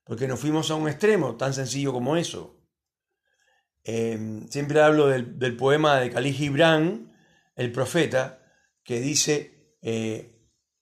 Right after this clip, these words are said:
"Amaos, mas no hagáis del amor una prisión".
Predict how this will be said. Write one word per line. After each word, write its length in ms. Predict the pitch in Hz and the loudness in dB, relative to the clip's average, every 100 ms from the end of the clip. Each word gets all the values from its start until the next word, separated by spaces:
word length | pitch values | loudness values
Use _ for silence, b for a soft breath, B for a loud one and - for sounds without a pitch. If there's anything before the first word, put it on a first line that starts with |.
| _ | _
"Amaos, 760 | 120 131 156 151 139 139 - _ | -2 2 4 6 4 0 -12 _
mas 380 | 123 135 135 135 | 0 0 0 -2
no 200 | 143 175 | 2 4
hagáis 680 | 185 170 143 135 - - - | 6 6 4 2 -2 -4 -6
del 180 | 120 123 | 0 2
amor 500 | 127 143 135 - _ | 4 2 2 -2 _
una 200 | 139 131 | -4 -4
prisión". 520 | 117 110 107 85 98 | -4 -6 -6 -8 -16